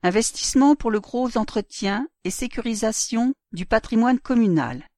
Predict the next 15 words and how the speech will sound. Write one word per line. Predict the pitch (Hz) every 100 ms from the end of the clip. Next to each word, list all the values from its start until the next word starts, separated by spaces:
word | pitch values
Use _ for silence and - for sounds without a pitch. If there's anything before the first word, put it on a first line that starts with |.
| _ _ _
Quatre | 214 220 -
millions | 226 233 269
cinq | 285 214
cent | 214 233
quatre-vingt-dix | 226 - 208 202 202 190 196
mille | 202 240 - -
euros. | 220 143 123 - _ _ _ _ _ _ _
Intervention | 180 196 220 220 233 - 277 285
pour | - 196
la | 196
performance | 226 - 208 214 208 - -
énergétique | 214 226 202 214 - 240 254 - -
des | 180
bâtiments | 180 208 - 208 233
communaux. | - 208 190 170 127